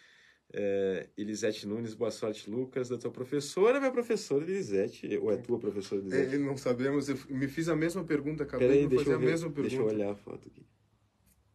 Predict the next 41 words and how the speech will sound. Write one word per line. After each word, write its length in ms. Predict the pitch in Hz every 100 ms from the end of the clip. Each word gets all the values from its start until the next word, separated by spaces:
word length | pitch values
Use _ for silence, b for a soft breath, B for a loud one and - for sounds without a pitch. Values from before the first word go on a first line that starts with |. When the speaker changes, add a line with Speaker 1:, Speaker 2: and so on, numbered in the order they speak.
| _ _ b b b
Speaker 1:
É 120 | 151
a 80 | 165
minha 240 | 143 143
professora 400 | 120 104 101 90
Speaker 2:
É 40 |
tua 200 | 90 85
Speaker 1:
Elisete. 200 | 90 98
Speaker 2:
professora. 520 | - - - - 107 92
Speaker 1:
É 40 |
a 40 | 92
minha. 200 | 90 92 B B B
Nossa, 640 | 147 156 165 165 156 -
que 140 | - 147
prazer 480 | 165 156 117 120 135
te 160 | -
ver 200 | 104 110
aqui, 240 | 110 - 113
hein? 160 | 104 101 _ _ _ _ _
Que 140 | 127
prazer. 500 | 120 110 98 95 98 b b b b
Faz, 220 | - 90 -
faz 260 | 110 98
tempo, 240 | - 104 104
mas 160 | 104
eu 80 | 110
lembro. 240 | 127 127 123 B B B
De 60 |
professor 420 | 139 185 196 - 190
a 80 |
gente 180 | 196 190
sempre 300 | - 180 185
lembra, 300 | 110 104 90
né? 80 | 85
Speaker 2:
Sempre 340 | 82 139 147
lembra, 220 | 143 120 127
Speaker 1:
Sempre 360 | 151 110 123
Speaker 2:
né? 120 | 90
Speaker 1:
lembra, 220 | 85 78 - _ _
sempre 280 | - 101 95
lembra. 220 | 85 80 _ b b b
Alguns, 560 | b 110 107 135 - -